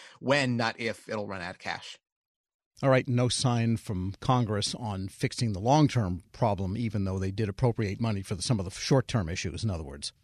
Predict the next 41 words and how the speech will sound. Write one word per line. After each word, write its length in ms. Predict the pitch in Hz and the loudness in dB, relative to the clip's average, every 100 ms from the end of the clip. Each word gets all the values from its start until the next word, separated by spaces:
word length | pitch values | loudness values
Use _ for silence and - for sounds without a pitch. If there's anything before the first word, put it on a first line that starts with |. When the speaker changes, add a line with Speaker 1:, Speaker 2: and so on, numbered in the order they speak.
| - | -2
Speaker 1:
No, 440 | 175 208 214 202 | 4 6 6 6
no. 200 | 180 165 | 6 6
I 80 | 151 | 6
mean, 320 | 151 147 143 120 | 4 2 0 0
of 140 | 127 | -2
course, 220 | - 139 | 2 0
there 180 | 135 135 | 2 2
will 120 | 131 | 2
be 320 | 113 123 120 123 | 2 2 0 -2
a 20 | |
lot 340 | 117 117 113 - | 0 0 0 -4
on 380 | 113 113 110 107 | -2 0 0 -4
the 120 | 101 | -8
plate 280 | - 120 113 | -4 -2 -2
of 80 | 101 | -4
the 80 | |
new 220 | 104 104 104 | -6 -6 -6
Congress 680 | 113 107 107 107 101 - - | -4 -4 -2 -6 -6 -10 -10
when 220 | 104 104 | -10 -8
we 160 | 101 98 | -8 -10
begin 340 | 92 95 107 | -10 -8 -6
the 80 | 101 | -6
new 140 | 98 | -10
year, 400 | 95 101 104 104 - - - - | -10 -6 -6 -6 -10 -20 -20 -12
as 160 | 101 104 | -10 -4
well 140 | 117 | -4
as 80 | 110 | -2
for 140 | 123 | -4
the 80 | 110 | -4
new, 240 | 110 107 - | -4 -6 -6
for 100 | 123 | -6
the 120 | 110 | -4
incoming 360 | 117 117 104 101 | -4 -4 -8 -6
Biden 320 | 107 113 110 | -4 -2 -4
administration. 680 | 107 104 107 110 107 113 107 - - - - - - | -6 -8 -8 -6 -6 -6 -10 -14 -20 -20 -20 -14 -6
Of 160 | 120 | -4
course, 300 | - 147 139 | 2 4 4
this 180 | - 139 | 0 0
seems 240 | 160 151 135 | 0 2 2
like, 240 | 127 127 | 2 2
uh, 320 | 127 120 117 | 2 4 0